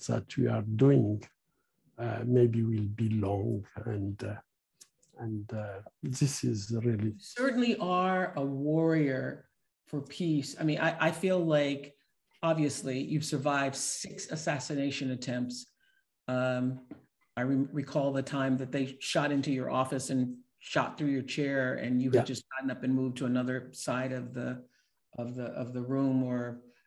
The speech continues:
Speaker 2: had gone into another, another room, and they just missed you by, by, by seconds then. So obviously there is,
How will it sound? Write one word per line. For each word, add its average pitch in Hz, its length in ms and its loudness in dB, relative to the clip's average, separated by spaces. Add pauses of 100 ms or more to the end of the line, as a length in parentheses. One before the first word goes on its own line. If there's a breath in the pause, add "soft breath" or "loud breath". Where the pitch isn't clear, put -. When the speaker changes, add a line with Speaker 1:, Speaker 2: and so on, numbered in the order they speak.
(180)
Speaker 2:
had 135 140 -4
gone 135 280 2
into 131 220 2
another, 123 380 0
another 123 340 -2
room, 131 320 2
and 123 100 2
they 123 80 0
just 127 240 -4
missed 135 260 0
you 127 80 -2
by, 123 340 -2
by, 123 100 -4
by 123 180 -4
seconds 127 540 -4
then. 127 460 -4 (340 soft breath)
So 151 240 0
obviously 160 680 2
there 139 240 -4
is, 139 640 -2